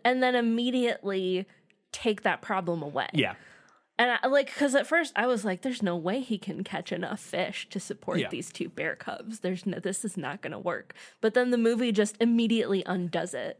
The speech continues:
Speaker 2: And that's, that's the problem. So it's, it, it all, I think what happened here, and this is why the second half of this movie doesn't work as well as the first half, in my opinion,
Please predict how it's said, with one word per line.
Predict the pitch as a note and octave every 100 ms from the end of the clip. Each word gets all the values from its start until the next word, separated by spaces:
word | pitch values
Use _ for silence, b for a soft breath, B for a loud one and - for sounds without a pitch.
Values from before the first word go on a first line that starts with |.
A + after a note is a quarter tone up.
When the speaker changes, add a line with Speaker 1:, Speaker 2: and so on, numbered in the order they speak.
| -
Speaker 2:
And | F3
that's, | F#3+ A#3 G#3+ -
that's | - F#3 G3+ G#3
the |
problem. | E3 E3 A#2 A2
So | A2 D#3+
it's, | F#3 G3+ -
it, | G3+ G#3
it | G3+
all, | A3 B3 G3+
I | E3 E3+
think | E3 C4 G#3+
what | F3
happened | E3 D#3+ D3 C3
here, | B2+ A#2+
and | - C3
this | D3+ F#3+
is | C#3+
why | D3 C#3+
the | B2+
second | - D#3 C#3+
half | C3+ B2
of | B2+
this | A2+ B2
movie | A2+
doesn't | A2+ A2 A#2
work | A2
as | A2
well | G#2 G2
as | -
the | G#2+
first | F#3 F3 C3
half, | A#2
in | A2+
my | G2+
opinion, | F#2+ A2 G#2 G#2